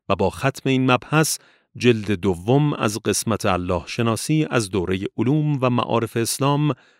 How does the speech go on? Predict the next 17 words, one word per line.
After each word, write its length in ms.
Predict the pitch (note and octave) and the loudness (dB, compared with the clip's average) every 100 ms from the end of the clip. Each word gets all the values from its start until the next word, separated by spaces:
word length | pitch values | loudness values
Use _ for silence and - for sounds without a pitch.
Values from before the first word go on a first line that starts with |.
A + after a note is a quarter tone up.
| _ | _
پایان 460 | - B2 A#2 C3+ A#2+ | -2 0 2 2 0
می‌پذیرد 800 | E2+ F2 D#2+ F#2 E2+ E2+ D#2+ - - _ _ _ _ _ - | -2 -6 -4 -6 -4 -6 -6 -10 -16 _ _ _ _ _ -2
و 40 | |
مناسب 480 | G2 F#2 F2 - A2+ | 0 0 0 0 2
است 220 | G#2 - | 2 2
در 80 | G#2 | 0
اینجا 400 | F#2+ G2 B2+ B2+ | 0 2 4 4
برخی 480 | A#2 B2+ - B2 A#2+ | 2 0 0 2 2
از 200 | A#2 A2+ _ _ | 2 -2 _ _
ابیات 540 | G#2 F#2+ G2+ A#2+ A#2 A#2+ | 0 0 2 4 2 -2
حکیم 640 | F#2 F#2+ - B2 A2 G#2 | -6 -6 -2 0 2 0
متأله 720 | F#2+ - - G2+ G2 C3+ C3+ - _ - | -2 -4 -2 -4 2 2 2 -2 _ -6
و 60 | |
فقیه 480 | G#2 A2+ G#2 C#3 C3 | -4 0 0 0 -2
و 100 | A2+ | -4
فیلسوف 640 | - G#2+ F2 - A#2+ G2+ | -6 -6 -6 -4 -4 -2
زمان 560 | G#2+ F2+ F2+ G#2 C#3 | -2 0 0 2 2